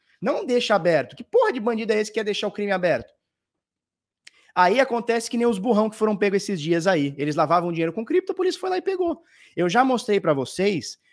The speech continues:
o caso de uma, de uma rede de pedofilia que só foi desvendada porque os caras usaram Bitcoin. Ele, o, o, o maluco pagou o servidor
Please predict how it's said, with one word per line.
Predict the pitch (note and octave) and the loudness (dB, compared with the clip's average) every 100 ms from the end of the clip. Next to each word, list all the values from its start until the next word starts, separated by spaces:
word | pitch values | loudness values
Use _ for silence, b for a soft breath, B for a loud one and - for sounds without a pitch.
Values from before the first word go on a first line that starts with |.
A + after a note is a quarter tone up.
| _ _ | _ _
o | F3+ | -8
caso | F#3+ E3+ D#3 C#3 C3 - | -4 2 2 2 -4 -12
de | C3 D#3 | -6 -2
uma, | D#3+ C#3+ C3 | 0 0 0
de | |
uma | E3 D3+ | 0 0
rede | C#3 G3 A3 | 0 -2 -2
de | E3+ | -4
pedofilia | F3 E3 E3+ - C3+ F3 A3 D3 A#2 | -4 -4 -4 -4 -2 0 0 0 -2
que | - | -12
só | - G3 | -4 -4
foi | - - C4 | -2 2 2
desvendada | B3 A3 G#3 F#3+ F#3 G#3 A3 | 2 -2 -4 2 4 4 2
porque | - | -2
os | A#3+ - | -4 0
caras | G#3 G#3+ G#3+ G#3 | 4 6 6 2
usaram | G#3+ G3 G3+ | -2 0 0
Bitcoin. | G3 - - F#3+ | -2 -6 -4 -4
Ele, | F#3+ F#3 | 0 2
o, | F#3 F3 - | 2 -2 -6
o, | F#3 E3+ D3+ C#3 C#3 | -6 -2 -2 -4 0
o | |
maluco | D#3+ F#3 A#3 E3 | 2 2 0 -2
pagou | - E3+ E3 A3 | 2 4 4 2
o | |
servidor | - G3+ E3 F#3 A3+ | 0 -2 4 6 6